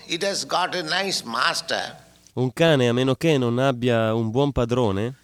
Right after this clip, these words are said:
Speaker 1: it is street dog.
Speaker 2: è un cane di strada.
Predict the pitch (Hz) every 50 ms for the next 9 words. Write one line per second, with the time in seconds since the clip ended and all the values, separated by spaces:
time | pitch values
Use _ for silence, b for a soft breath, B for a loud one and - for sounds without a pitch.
0 | _ _ _ _ - 196 - 208 190 165 143 - - - - 135 143 139 - -
1 | - 98 90 78 76 71 69 67 76 - - 123 123 123 120 120 107 - 151 160
2 | 160 151 131 131 117 - - 113 107 92 90 90 90 87 87